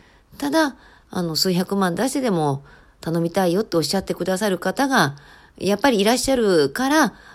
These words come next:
僕たちはご飯も食べていけるし、あの、その価値を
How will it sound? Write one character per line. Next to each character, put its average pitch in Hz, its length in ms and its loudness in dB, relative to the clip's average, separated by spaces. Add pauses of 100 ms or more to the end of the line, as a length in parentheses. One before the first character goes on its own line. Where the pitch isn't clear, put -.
僕 156 200 -4
た 131 120 -2
ち 233 100 -2
は 233 80 6
ご 170 140 2
飯 151 100 0
も 127 100 -4
食 143 120 -2
べ 139 100 0
て 131 120 -2
い 120 80 -2
け - 120 -6
る 117 120 -4
し、 233 340 -2 (240)
あ - 100 -8
の、 143 100 -2
そ 139 120 -4
の 139 80 0
価 165 160 -2
値 185 180 -2
を 127 240 0